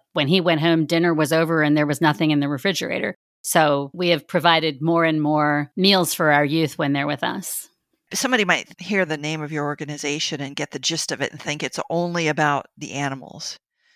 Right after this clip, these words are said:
Speaker 2: But you do so much more for these young people, which they need. They need all of this support to help them be able to line up all of the basic needs of their lives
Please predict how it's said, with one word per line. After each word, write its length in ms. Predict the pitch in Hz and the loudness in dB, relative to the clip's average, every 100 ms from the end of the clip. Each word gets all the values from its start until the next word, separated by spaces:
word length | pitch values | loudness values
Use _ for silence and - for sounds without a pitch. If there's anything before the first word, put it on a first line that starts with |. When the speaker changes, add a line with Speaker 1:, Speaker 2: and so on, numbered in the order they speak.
| _ _ | _ _
Speaker 2:
But 120 | 175 180 | -6 -2
you 120 | 175 | -2
do 140 | 170 | -2
so 380 | 165 - - 226 | 0 0 0 0
much 260 | 196 185 185 | 0 -2 -4
more 380 | 160 151 147 | -4 -6 -6
for 160 | - 170 | -6 -6
these 180 | 151 143 | -6 -8
young 180 | 135 135 | -8 -10
people, 360 | - - - 147 | -16 -14 -10 -4
which 300 | 190 - - | -2 0 2
they 160 | 220 | 0
need. 580 | 208 214 302 - - - _ _ | 0 -4 -6 -10 -14 -20 _ _
They 140 | - 220 | -4 -2
need 240 | 240 214 - | -2 -4 -2
all 260 | 196 247 | 0 0
of 120 | 226 156 | -2 -4
this 140 | 156 | -4
support 600 | - 151 - 156 - - - | -4 -6 -8 -8 -8 -8 -8
to 120 | - 170 | -6 -4
help 240 | 185 - | -4 -2
them 160 | 175 151 | -4 -2
be 160 | 165 | -4
able 200 | 165 160 | -4 -6
to 360 | - 170 151 156 | -6 -4 -4 -4
line 360 | 165 180 196 196 | -2 0 2 2
up 200 | 180 - | 2 0
all 240 | - 165 185 | 0 0 0
of 160 | 160 - | -2 -6
the 100 | 156 | -4
basic 560 | - 175 196 180 - | -2 -2 -2 -6 -8
needs 420 | 139 156 175 165 - | -10 -6 -6 -6 -8
of 260 | 156 139 | -8 -6
their 200 | 156 143 | -4 -4
lives 880 | 139 147 147 185 175 143 143 - - | -6 -6 -4 -2 -2 -4 -6 -6 -8